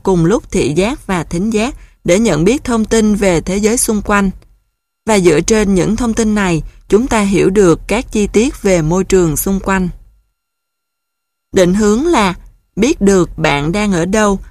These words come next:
và có khả năng lập kế hoạch làm thế nào để tới được nơi bạn muốn tới. Quá trình sử dụng các thông tin có sẵn trong môi trường để lựa chọn và đi theo một hướng đi đúng được gọi là định hướng.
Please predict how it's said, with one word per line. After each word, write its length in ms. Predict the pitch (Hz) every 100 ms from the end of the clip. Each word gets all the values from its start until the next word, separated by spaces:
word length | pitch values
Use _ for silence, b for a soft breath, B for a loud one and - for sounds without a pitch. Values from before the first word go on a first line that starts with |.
| _ -
và 220 | 202 185
có 300 | - 180 240
khả 180 | 233 175
năng 320 | 220 214 208
lập 280 | 190 170 -
kế 160 | 220
hoạch 240 | 269 277 170 B B -
làm 240 | 202 175
thế 160 | 170 214
nào 300 | 247 202 165
để 200 | 151 160
tới 320 | - 180 247
được 240 | 220 175
nơi 320 | - 190 190 180
bạn 340 | 156 110 151
muốn 180 | 165 202
tới. 360 | 185 165 196 277 - _ _ _ _ _ _ _ _ _ _ _ -
Quá 140 | 214
trình 260 | - 226 175
sử 140 | 170
dụng 360 | 190 196 135 147
các 200 | 196 254
thông 220 | 240 220
tin 280 | 208 214 202
có 240 | 196 185 180
sẵn 380 | - - 175
trong 220 | 226 208 202
môi 140 | 208
trường 440 | 185 196 180 165
để 180 | 151 147
lựa 200 | 208 156
chọn 460 | 139 156 135 139 156
và 160 | 175
đi 160 | 170 196
theo 300 | 190 208 190
một 200 | 170 156
hướng 240 | 185 233
đi 200 | 254 202
đúng 280 | 180 180 226 339 b b _
được 260 | 185 170 -
gọi 280 | 143 110
là 260 | 156 175 160
định 260 | 143 135 160
hướng. 300 | 175 175